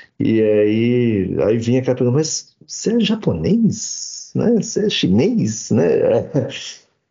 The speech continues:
E aí ficava realmente como, como se fosse um, um bicho, um bicho diferente ali no meio do, né, de um lugar que não tem japonês, né?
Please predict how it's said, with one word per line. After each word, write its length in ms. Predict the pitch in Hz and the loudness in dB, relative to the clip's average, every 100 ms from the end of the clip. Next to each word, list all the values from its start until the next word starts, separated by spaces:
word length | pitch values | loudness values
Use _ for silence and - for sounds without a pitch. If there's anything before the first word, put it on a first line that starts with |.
| - | 0
E 60 | |
aí 120 | 107 | 0
ficava 320 | 120 139 139 131 - - | 2 0 -2 -6 -6 -4
realmente 340 | 117 131 135 | -2 0 0
como, 160 | - 131 - - | -2 -4 -6 -4
como 200 | 131 127 | -2 0
se 80 | |
fosse 220 | 147 143 165 | -2 0 0
um, 180 | 160 - | 0 0
um 180 | 143 147 | 0 2
bicho, 720 | 113 131 143 - 104 92 95 98 _ _ | 4 2 0 0 0 0 -4 -12 _ _
um 180 | 98 98 | -2 2
bicho 640 | 95 110 113 107 85 85 - | 2 0 0 -2 -2 -4 -10
diferente 640 | - 117 131 113 120 117 101 | -6 -2 2 2 2 0 0
ali 220 | 95 104 | 2 2
no 80 | 95 | 2
meio 240 | 101 104 | 2 2
do, 220 | 98 95 | 2 0
né, 240 | 90 120 120 - | 2 2 0 -4
de 340 | - 87 82 107 | -8 -6 -2 0
um 60 | |
lugar 320 | 104 101 104 107 | 2 2 0 2
que 80 | |
não 120 | 120 117 | 0 2
tem 140 | 120 | 0
japonês, 560 | 123 127 143 101 95 90 | 0 0 0 2 2 0
né? 140 | 101 | -6